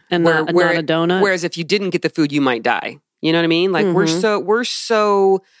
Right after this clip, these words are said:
Speaker 2: full of food and money and everything here in America that it, it just seems weird to just be grateful for all this food that we're gonna probably eat half of it and the rest gets thrown away. You know what I mean?
Speaker 1: I mean, some people are in America. Not
Speaker 2: No, I, I'm not
Speaker 1: everybody.
Speaker 2: saying all, but as,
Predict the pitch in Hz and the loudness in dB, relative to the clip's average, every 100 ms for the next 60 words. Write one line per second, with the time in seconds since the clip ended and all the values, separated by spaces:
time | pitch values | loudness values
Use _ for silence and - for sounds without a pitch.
0 | _ _ - - 180 175 170 143 127 - | _ _ -10 0 0 2 0 -2 -12 -16
1 | - - 196 180 170 147 151 160 165 151 | -14 -2 2 2 2 2 0 0 0 0
2 | 151 156 151 147 160 151 147 151 151 160 | -2 -2 -4 0 0 0 0 0 -2 -4
3 | 139 135 - - 165 185 190 156 165 170 | -4 -6 -8 -8 -4 -4 -4 -4 -2 -2
4 | 156 139 147 - 147 117 143 151 - 151 | -4 -6 -8 -6 -8 -4 0 0 -2 -2
5 | 127 123 - - - - 143 151 - - | -2 -2 -8 -16 -4 -2 0 -2 -4 -2
6 | 160 127 147 139 135 - 151 139 139 139 | -2 -2 -2 -2 -4 -4 -2 -2 -2 -2
7 | 131 135 131 123 127 - - - 131 117 | -4 -6 -8 -4 -4 -4 -8 -4 -2 0
8 | 117 110 135 151 143 156 165 - 208 190 | 0 -2 -2 -2 0 -2 -4 -2 0 0
9 | 180 190 247 285 196 147 139 160 202 - | -2 -2 0 0 2 2 0 -2 -6 -6
10 | 143 135 131 131 165 190 185 185 180 214 | -4 -2 -2 -2 -2 -2 0 2 2 0
11 | 160 151 165 180 156 - 143 123 123 139 | 0 -2 -2 -2 -2 0 0 0 -2 -4
12 | - 170 220 | -10 -2 -2